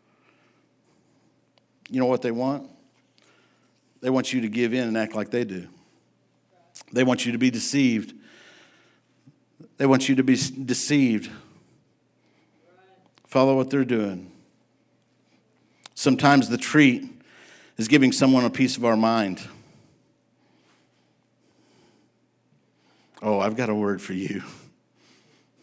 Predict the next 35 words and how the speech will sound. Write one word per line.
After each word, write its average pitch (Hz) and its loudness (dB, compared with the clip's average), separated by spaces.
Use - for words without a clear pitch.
You - -20
talk 113 0
about 107 0
hearing 110 -2
a 104 -2
word 107 0
in 101 -6
church 104 -4
all 101 -2
the 98 -6
time. 104 -4
I 117 2
remember 113 2
it 113 -8
was 107 -4
a 104 2
dark 107 0
day 101 -4
for 98 -10
me. 98 -6
I 110 -10
was 110 -6
in 104 0
Target 110 0
in - -14
Conway. 104 -4
It 107 -6
was, 104 -4
I 101 0
was 104 -2
in 110 0
the 107 -2
hospital 110 -2
with 104 -6
Peyton. 104 -4